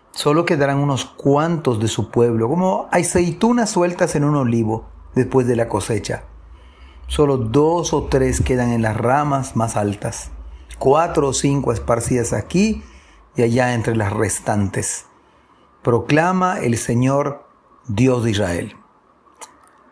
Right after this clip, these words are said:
Miren, mis amados hermanos, ustedes y yo lo sabemos, no puede irnos bien lejos de los caminos del Señor.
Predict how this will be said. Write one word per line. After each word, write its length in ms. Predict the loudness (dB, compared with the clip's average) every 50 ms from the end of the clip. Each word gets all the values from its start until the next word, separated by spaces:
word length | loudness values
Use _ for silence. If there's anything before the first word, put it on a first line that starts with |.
| _ _ _ _ _ _ _ _ _ _ _ _
Miren, 300 | 2 2 4 4 4 2
mis 140 | 0 0 0
amados 360 | 0 2 2 0 0 0 0
hermanos, 600 | 0 0 0 0 0 0 0 -2 -4 -6 -8 -10 -8 -6
ustedes 400 | -4 0 2 2 2 2 2 0
y 60 | 2
yo 100 | 2 2
lo 100 | 2 0
sabemos, 760 | 0 0 0 0 0 0 -2 -2 -4 -6 -8 -10 -12 -16 _ _ -20 -20 _ _ _ _ _ -20 -20 _ _ _ _ 0
no 260 | 2 2 2 2 2
puede 320 | 2 2 2 2 2 2
irnos 560 | 0 0 0 0 0 0 0 -2 -2 -2 0
bien 460 | 0 2 2 2 0 -2 -4 -6 -8 -14 -20 _ _ _ _ _ _ _ _ _ _ _ _ _ _ _ _ _ -6 -2
lejos 920 | 2 2 4 4 4 2 0 -2 -2 0 0 0 0 -4 -8 -10 -14 -18 _ _
de 80 | -2 0
los 180 | 0 0 0 -2
caminos 520 | 0 0 2 2 2 2 2 0 0 0
del 120 | 0 0
Señor. 500 | 0 0 0 0 0 0 -2 -2 -6 -10